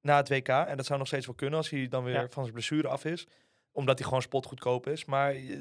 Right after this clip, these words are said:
Speaker 1: dat Chelsea-team, we hadden het er vorige week ook al over, eh, hij heeft het nog niet.
Speaker 2: Nee.
Speaker 1: En daardoor gaan ze ook gewoon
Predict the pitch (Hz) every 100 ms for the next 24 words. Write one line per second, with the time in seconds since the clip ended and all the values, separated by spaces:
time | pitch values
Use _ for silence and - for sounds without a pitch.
0 | 143 147 147 208 214 190 - 185 185 185
1 | _ _ - 160 - - 185 - 175 185
2 | 175 151 156 147 147 139 - _ _ _
3 | _ 294 147 147 139 - _ _ - 131
4 | 165 165 233 180 143 127 127 117 - _
5 | - 127 123 _ - 156 156 139 139 175
6 | 180 147 185 180 180 180 175 170 170